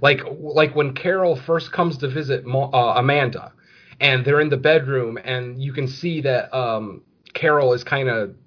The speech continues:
down to her skivvies, like her underwear, and she's dancing for Carol.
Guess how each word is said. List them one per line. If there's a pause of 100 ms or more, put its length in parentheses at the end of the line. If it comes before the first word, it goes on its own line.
(100)
down
to
her
skivvies,
like
her
underwear,
and
she's
dancing
for
Carol.